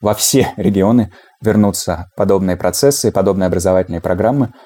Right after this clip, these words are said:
потому что мы все отчаянно в них нуждаемся. Если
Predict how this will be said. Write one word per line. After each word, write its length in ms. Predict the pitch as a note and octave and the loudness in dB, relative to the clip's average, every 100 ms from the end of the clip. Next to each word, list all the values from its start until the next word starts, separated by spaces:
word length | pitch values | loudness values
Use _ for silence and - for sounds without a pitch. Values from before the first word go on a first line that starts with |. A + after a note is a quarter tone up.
| _ - | _ -4
потому 120 | G#2+ | -2
что 140 | A2 A#2 | 0 0
мы 100 | G#2+ | 0
все 200 | - A#2+ | 2 0
отчаянно 360 | G2+ A2 G2+ | 2 0 0
в 60 | F#2+ | 0
них 160 | F#2 | -2
нуждаемся. 560 | G#2 F#2 F#2 D#2 - - | -4 -2 -2 -2 -6 -6
Если 420 | E2+ - F#2 E2+ | -6 -4 -6 -8